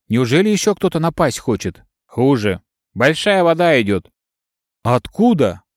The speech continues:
Нам что делать?" Однако водяной человек на глазах уменьшился и исчез,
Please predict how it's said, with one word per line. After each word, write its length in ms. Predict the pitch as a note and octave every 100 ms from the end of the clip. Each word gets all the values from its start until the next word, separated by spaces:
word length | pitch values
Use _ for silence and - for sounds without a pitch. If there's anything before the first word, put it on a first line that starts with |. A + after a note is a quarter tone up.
| _ _ _ _ A2+
Нам 220 | C3+ C3
что 260 | - D#3
делать?" 500 | A2+ C3+ A#2 F2 - _ _ _ _ _ _
Однако 580 | G#2 G#2+ B2+ G3+ G#3 F3+
водяной 400 | C#3+ C3+ C3+ C#3+
человек 560 | - B2 A#2 C3 E3+ -
на 100 | A#2+
глазах 480 | A2+ A2+ A#2+ A2+
уменьшился 880 | F#2+ G#2+ D3+ D#3+ C#3+ B2 - A#2 G#2+ -
и 240 | A2+ B2
исчез, 500 | A2 - G2+ F#2 -